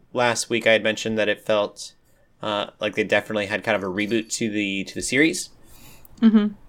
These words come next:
Speaker 1: This week it felt like it w-, kind of fell flat as far as rebooting goes. Like, it just,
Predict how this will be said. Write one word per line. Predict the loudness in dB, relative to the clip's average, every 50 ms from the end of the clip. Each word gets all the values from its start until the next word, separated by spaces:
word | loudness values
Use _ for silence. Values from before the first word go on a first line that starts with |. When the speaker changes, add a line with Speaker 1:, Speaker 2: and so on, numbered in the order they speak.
| -12 -8
Speaker 1:
This | -6 -6 0 2 4 4 4 2 0
week | -2 0 0 0 0 0 -4 -8 -2 2
it | 4 4 4 2 -2 -10
felt | -12 -2 2 4 6 6 4 4 0 0 2
like | 2 2 2 2 0
it | -4 -4
w-, | -4 -6 -12 -14 -16 -18 -20 -20 -20 -20 -20 -20 -20 -20 -20 _ _ -20 -20 -20 -20 _ _ _ _ _ _ -6
kind | -2 2 2 4 2
of | 2 4
fell | 4 4 4
flat | 2 0 -4 -2 0 2 2 4 2 2 0 -2 -6
as | -10 -6
far | 0 2 2 4 4 2
as | 0 -2 -4 -8
rebooting | -10 -6 -4 -4 -4 -4 -6 -8 -8 -6 -6 -6 -6 -4 -2
goes. | 0 0 0 0 -2 -6 -8 -10 -12 -10
Like, | -8 -6 -4
it | -4 -4
just, | -4 -6 -8 -8 -10 -14